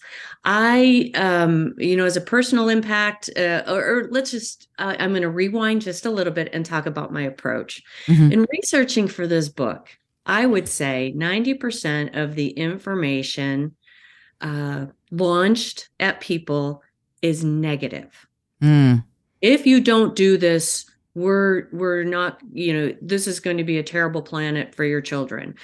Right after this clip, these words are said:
Speaker 1: If you don't do this, do you know what you're doing?" Right? And it's just this soapbox,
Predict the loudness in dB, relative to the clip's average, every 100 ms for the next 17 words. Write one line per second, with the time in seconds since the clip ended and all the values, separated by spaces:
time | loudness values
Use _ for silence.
0 | -20 0 2 4 2 2 0 0 0 0
1 | -4 -8 -12 -14 -20 -6 4 8 8 8
2 | 4 2 2 0 2 0 0 -2 -2 -2
3 | -4 -6 -6 -4 -4 -2 -2 -6 _ -20
4 | -20 _ _ -10 0 2 2 0 -2 0
5 | 0 -2 -4 -4 -2 -4